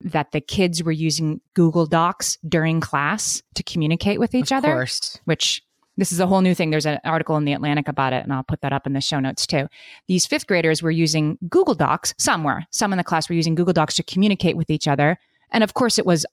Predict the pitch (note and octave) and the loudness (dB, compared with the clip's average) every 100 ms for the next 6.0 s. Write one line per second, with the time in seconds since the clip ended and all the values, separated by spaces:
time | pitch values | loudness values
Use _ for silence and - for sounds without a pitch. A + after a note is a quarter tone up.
0 | _ _ - G3 E3+ - F3 D3+ D3 E3+ | _ _ -2 4 4 4 2 0 0 0
1 | D3+ C#3+ D#3+ G3 D3 C#3 D3 D3 C#3+ C3 | 2 2 2 2 2 0 2 0 0 -2
2 | C3 C#3 E3+ C#3+ - C#3 B2+ - D3 A#3 | 0 0 2 0 0 -2 -2 -2 -2 -2
3 | A3+ - B3+ B3 B3 - F3+ D#3+ F3 E3+ | -2 0 2 2 0 -2 -2 -2 0 0
4 | D3 B3+ D#3 - F3+ F#3 A#3 G3+ A#3 A3+ | 2 0 0 -2 -2 0 0 0 2 2
5 | G#3+ G3 F#3+ F#3+ G#3+ F3+ D#3 C#3+ B2 | 2 2 2 2 2 0 -2 -2 -6